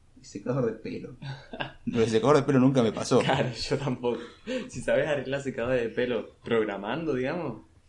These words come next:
Speaker 2: <laughs> es un golazo.
Speaker 1: Eh, y JavaScript.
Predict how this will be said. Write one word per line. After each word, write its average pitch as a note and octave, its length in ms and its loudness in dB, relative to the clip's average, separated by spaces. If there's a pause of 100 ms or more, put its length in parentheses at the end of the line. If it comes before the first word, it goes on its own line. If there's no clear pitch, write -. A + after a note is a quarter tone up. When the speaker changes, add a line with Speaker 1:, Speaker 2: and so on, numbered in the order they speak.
(180)
Speaker 2:
<laughs> B2+ 240 -6
es C3+ 80 2
un C3+ 120 4
golazo. A#2 440 2 (720)
Speaker 1:
Eh, A2 560 6 (480)
y - 80 -12
JavaScript. - 500 -6